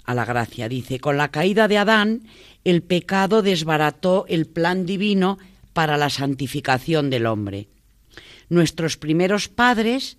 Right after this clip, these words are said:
criados a imagen y semejanza de Dios, colocados en un estado de gracia y de justicia, elevados a la dignidad de hijos de Dios,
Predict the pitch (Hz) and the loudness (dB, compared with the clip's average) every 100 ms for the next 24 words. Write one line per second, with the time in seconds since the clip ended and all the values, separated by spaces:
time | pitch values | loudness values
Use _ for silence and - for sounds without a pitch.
0 | _ - 180 190 214 175 135 - 139 143 | _ -2 0 2 2 0 -4 -4 -2 0
1 | 190 208 214 208 180 208 196 190 214 208 | 0 -2 -2 -4 -2 -4 -4 -4 -2 -2
2 | 196 165 127 - - - 123 147 139 175 | -4 -6 -8 -8 -18 -12 -2 0 2 0
3 | 214 - - _ _ _ _ _ _ _ | 0 -6 -16 _ _ _ _ _ _ _
4 | - 170 165 160 208 175 120 - - 156 | 0 2 2 2 2 2 -2 -4 -8 -2
5 | 165 214 226 - - 220 214 185 170 180 | 0 2 0 -2 -2 0 2 0 0 0
6 | 202 196 151 127 107 _ _ _ _ - | 0 -2 -6 -6 -8 _ _ _ _ -2
7 | 165 151 - 147 - 220 220 - 170 180 | 0 0 -4 -8 -6 -4 -4 -2 -4 -4
8 | - - - _ _ _ _ - 165 160 | -8 -20 -20 _ _ _ _ -2 0 2
9 | 196 220 220 220 214 196 190 202 196 214 | 2 0 -2 -2 -2 -2 -4 -2 0 0
10 | 208 139 147 170 - 185 165 190 220 202 | 0 0 0 0 -2 -6 -2 0 2 2
11 | 190 - | 0 -8